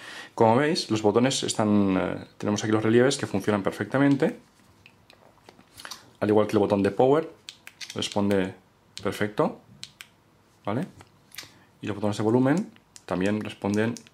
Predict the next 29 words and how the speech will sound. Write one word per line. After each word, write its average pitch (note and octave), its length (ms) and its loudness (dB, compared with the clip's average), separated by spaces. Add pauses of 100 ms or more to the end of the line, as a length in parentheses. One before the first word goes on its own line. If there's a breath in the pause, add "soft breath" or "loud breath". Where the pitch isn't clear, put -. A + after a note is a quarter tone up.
(300)
perfectamente. - 600 -8 (380 loud breath)
Bien, A#2 160 -2
y B2+ 40 0
lo G2 100 2
que F#2+ 60 -2
vamos G2 180 -2
a A2+ 40 -2
hacer A#2 160 0
es D#3 220 0
colocar - 600 2 (420 soft breath)
la A2 100 0
segunda B2 320 2
capa, C3 260 -2
que B2 100 -4
es A#2+ 80 -2
la A2 60 6
de G#2 60 4
plástico G2+ 360 -2
A E2 40 0
B E2 80 -2
S. D#3+ 240 -6 (4000)
Bien, G2 160 -12 (300)
más F#2+ 180 -10
o F#2+ 60 -6
menos. B2+ 400 -6 (2750 loud breath)
La G2+ 80 -10
tenemos F#2+ 280 -6
aquí B2 240 -2
colocada. - 460 -8